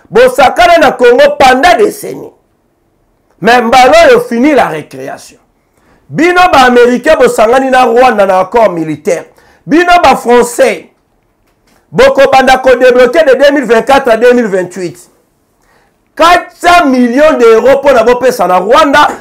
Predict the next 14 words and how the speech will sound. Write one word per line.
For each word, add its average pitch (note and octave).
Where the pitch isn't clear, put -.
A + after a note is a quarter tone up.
Rwanda B3
a G#3
continué B3
ko A#3+
armer G#3
rébellion G#3
à G3
l'est G#3
de E3+
la E3
République D#3
démocratique D3
du B2+
Congo. A#2+